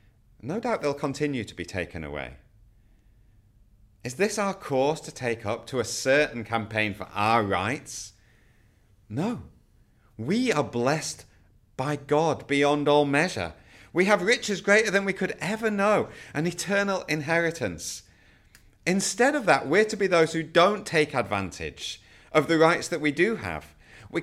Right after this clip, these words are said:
we're kind of skipping a few verses ahead now, but Paul is about to tell us that we should be like Jesus, who even though he was in very nature God, it says, did not count that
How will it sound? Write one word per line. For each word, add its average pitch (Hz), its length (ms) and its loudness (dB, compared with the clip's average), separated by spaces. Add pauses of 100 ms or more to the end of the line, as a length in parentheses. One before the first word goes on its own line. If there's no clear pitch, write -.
(140)
we're 156 120 -4
kind 175 260 -2
of 143 60 -2
skipping 143 320 0
a 117 60 0
few 135 220 0
verses 113 440 2
ahead 180 360 0 (240)
now, 95 280 -2
but - 260 0
Paul 233 320 6
is 175 140 4
about 165 320 2
to - 100 -12
tell 202 240 2
us 143 120 2
that 160 140 0
we 147 80 -2
should 156 220 -4
be 170 120 2
like 147 340 2
Jesus, 196 480 -4 (240)
who 180 140 4
even 240 360 2
though 185 180 6
he 185 200 2
was 175 320 8
in 160 180 0
very 190 320 8
nature 175 420 4
God, 202 600 8 (560)
it 151 120 -2
says, 170 200 -2
did 214 240 0
not 254 340 0
count 135 380 -4
that 127 320 -4